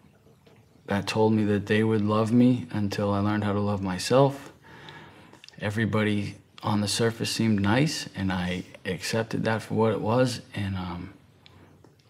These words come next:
it really, from the start, um, my life's changed a lot, and it's, I think it's been a hundred fifty-eight days. I came in, uh,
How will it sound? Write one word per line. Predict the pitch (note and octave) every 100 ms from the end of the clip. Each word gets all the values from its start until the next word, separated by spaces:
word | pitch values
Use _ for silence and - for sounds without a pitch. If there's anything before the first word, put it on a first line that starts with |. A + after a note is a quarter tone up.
| _ _
it | - F#2+
really, | G2+ G2 A2 A2+ A2 G#2+ G#2 G2 - - - - - - - - - - -
from | - A2+ A2
the |
start, | G2+ - G#2+ A#2+ A#2 - -
um, | G2+ F#2 F#2 F#2 - - -
my | G2 G2+
life's | G#2 G2+ -
changed | - A2+ A2 - - - - -
a | A2
lot, | G#2 A2 G#2+ - - -
and | G#2 G2 F#2 F#2
it's, | F#2 - - - - - - -
I |
think | - G2
it's | G2+
been | A2
a | G#2
hundred | A2+ G#2
fifty-eight | - A2+ - A2 A2 F#2
days. | A2 A#2+ A#2
I | G2+
came | G2 A2 A2
in, | G#2+ G2+
uh, | F#2+ F2